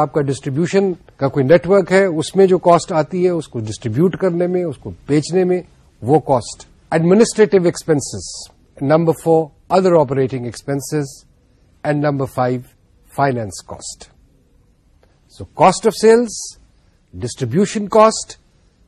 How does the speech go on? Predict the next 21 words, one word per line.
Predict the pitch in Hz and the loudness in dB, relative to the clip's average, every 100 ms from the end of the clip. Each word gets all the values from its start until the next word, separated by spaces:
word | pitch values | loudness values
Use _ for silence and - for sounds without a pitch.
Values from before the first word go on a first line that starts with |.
| _ - | _ -12
ایڈمنسٹریٹو | 117 120 165 - 226 196 202 | -6 0 0 2 -2 0 0
ایکسپینسز، | 202 - 202 190 208 208 - - _ _ _ _ 156 | 0 0 -2 0 -2 -2 -4 -20 _ _ _ _ 0
other | 185 196 196 | 2 4 4
operating | 165 185 175 180 175 | 2 0 0 -2 -4
expenses | - 180 160 180 170 _ _ _ - | -4 -6 -2 -6 -6 _ _ _ -10
and | 135 135 - | -10 -8 -4
finance | 127 117 92 - - | -4 -4 -8 -14 -20
cost. | - - - _ _ _ _ _ _ _ _ _ _ _ _ _ _ _ _ _ _ | -18 -20 -20 _ _ _ _ _ _ _ _ _ _ _ _ _ _ _ _ _ _
ظاہر | 139 160 196 | 4 6 6
ہے | 190 202 - _ _ _ | 4 -2 -6 _ _ _
فائنانس | 135 139 165 196 - | -2 0 2 2 2
کاسٹ | 185 175 - - _ _ _ _ - | 2 2 0 -18 _ _ _ _ -6
تبھی | 135 185 | 0 2
آئے | 170 165 | 4 2
گی | 151 160 - _ _ | -2 -6 -8 _ _
کہ | - - 147 | -16 -4 -4
آپ | 147 | -2
نے | 147 156 - _ | -4 -6 -8 _
کوئی | 143 127 | -8 -6
لونز | 135 147 127 | -4 -4 -4
وغیرہ | 127 117 123 | -8 -6 -6